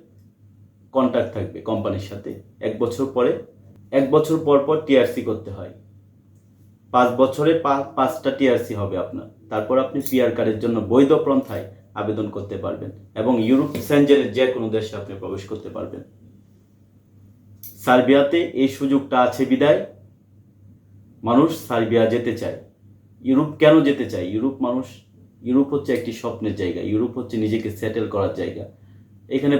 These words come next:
পরিবার নিয়ে থাকা যায়, সন্তানাদির ভবিষ্যৎ আছে, স্যালারি ভালো। আপনার প্রথমেই আপনার স্যালারি হচ্ছে সত্তর হাজার টাকা। এই পেমেন্টটা আপনার একটা সময় দেখা গেছে যে আপনি দুই লাখ, আড়াই লাখ টাকাও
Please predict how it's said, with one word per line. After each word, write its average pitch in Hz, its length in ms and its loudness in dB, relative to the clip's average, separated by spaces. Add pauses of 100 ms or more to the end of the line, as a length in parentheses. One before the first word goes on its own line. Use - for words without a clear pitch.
পরিবার 143 400 6
নিয়ে 120 200 2
থাকা 107 200 -8
যায়, 92 240 -6
সন্তানাদির 131 520 -2
ভবিষ্যৎ 110 460 -2
আছে, 92 200 -10
স্যালারি 135 360 4 (120)
ভালো। 92 200 -6 (460)
আপনার - 320 -4
প্রথমেই 170 400 6
আপনার 165 320 2
স্যালারি 135 300 0
হচ্ছে - 180 -10
সত্তর 117 400 -10
হাজার 98 220 -8
টাকা। - 220 -14 (1120)
এই 131 140 6
পেমেন্টটা 170 400 6
আপনার 160 320 4
একটা 143 300 2
সময় 143 260 2
দেখা 131 160 -2
গেছে 123 260 -6
যে 120 120 -2
আপনি 117 240 -2
দুই 117 180 0
লাখ, 110 220 2
আড়াই 110 220 2
লাখ 110 160 0
টাকাও 110 260 -4